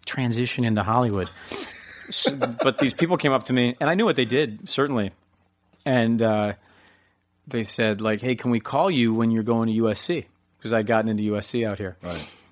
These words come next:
Speaker 2: Which you left early.
Speaker 1: Yeah, but they s-, I said, like, uh, "Yeah, babe, like, Hollywood, like, let's do lunch. Like, have your agent call my agent." Like, I,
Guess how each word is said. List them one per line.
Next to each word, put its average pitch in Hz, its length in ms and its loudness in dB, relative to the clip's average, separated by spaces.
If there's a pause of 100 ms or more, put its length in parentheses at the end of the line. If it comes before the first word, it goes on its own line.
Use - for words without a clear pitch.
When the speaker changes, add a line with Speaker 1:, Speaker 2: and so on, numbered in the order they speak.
Speaker 2:
Which 131 200 2
you 131 60 4
left 101 360 2
early. 90 300 -6 (760)
Speaker 1:
Yeah, 151 300 2
but 95 160 -4
they 123 100 -4
s-, - 160 -6
I 113 120 -6
said, 120 300 -2
like, 123 360 -4 (680)
uh, 139 480 0 (160)
"Yeah, 208 280 2
babe, 190 440 2
like, 151 380 2 (180)
Hollywood, 170 560 2
like, 135 120 4
let's 165 180 2
do 214 120 0
lunch. 196 680 0
Like, 131 140 -6
have 175 160 2
your 180 120 2
agent 185 480 0
call 185 160 2
my 202 280 4
agent." 131 340 2
Like, 123 140 -2
I, 139 160 -10